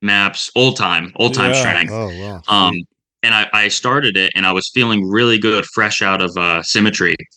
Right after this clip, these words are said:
Speaker 1: I felt amazing, strongest I've ever been. And I think it was the second day I had to put it down. I, I couldn't do it. So, but I am familiar with the windmill movement. Um,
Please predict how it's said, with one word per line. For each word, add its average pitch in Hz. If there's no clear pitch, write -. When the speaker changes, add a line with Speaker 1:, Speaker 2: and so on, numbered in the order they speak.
Speaker 1:
I 95
felt 95
amazing, 104
strongest 113
I've 104
ever 101
been. 95
And 95
I 95
think 113
it -
was 107
the 92
second 110
day 92
I 92
had 92
to -
put 101
it 85
down. 85
I, 87
I 90
couldn't 95
do 104
it. 87
So, 95
but 110
I 110
am 120
familiar 104
with 98
the 87
windmill 107
movement. 107
Um, 87